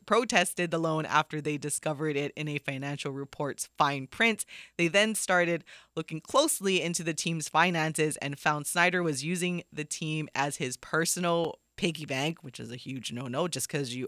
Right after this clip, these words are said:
own something like, especially when you have other shareholders. Can't do that. That included changing the team four and a half, or charging the team four and a half million dollars to put its logo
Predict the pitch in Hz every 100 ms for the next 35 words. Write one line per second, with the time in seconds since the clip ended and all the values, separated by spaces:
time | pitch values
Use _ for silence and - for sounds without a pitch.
0 | 131 139 139 131 - 131 135 131 117 156
1 | - 214 214 175 156 147 147 143 131 -
2 | 143 131 123 131 - _ - 262 262 339
3 | 185 - - - - - - - - -
4 | 175 175 160 247 269 262 202 - 220 214
5 | 214 208 202 202 185 180 170 _ - 170
6 | 175 175 202 170 - _ _ 165 156 -
7 | 175 180 180 165 - 160 151 175 175 160
8 | 151 156 156 143 143 147 - 147 - 165
9 | - - 143 156 165 160 139 139 180